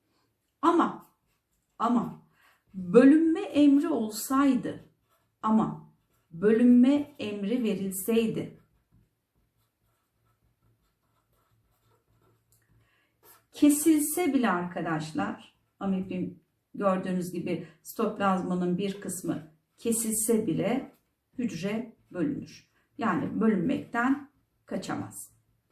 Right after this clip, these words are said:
Emir bir kere verilir. Evet, demek ki burada da hemen ayaküstü bir toplayalım canlar. Ee, hocam hücre neden bölünür?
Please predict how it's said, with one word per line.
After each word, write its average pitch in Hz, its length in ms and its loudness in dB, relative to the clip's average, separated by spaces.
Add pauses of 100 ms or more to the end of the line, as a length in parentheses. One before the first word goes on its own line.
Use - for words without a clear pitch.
Emir 233 400 0 (100)
bir 220 200 -6
kere 151 260 -8
verilir. - 600 -20 (1900)
Evet, 381 260 -2
demek 330 320 0
ki 311 400 -2 (720)
burada 294 360 4
da 269 140 2
hemen 247 340 2
ayaküstü 220 480 -4
bir 208 100 -10
toplayalım 185 540 -6
canlar. 208 500 -2 (380)
Ee, 220 540 2
hocam 285 600 4
hücre 285 300 8
neden 269 400 4
bölünür? 208 540 -4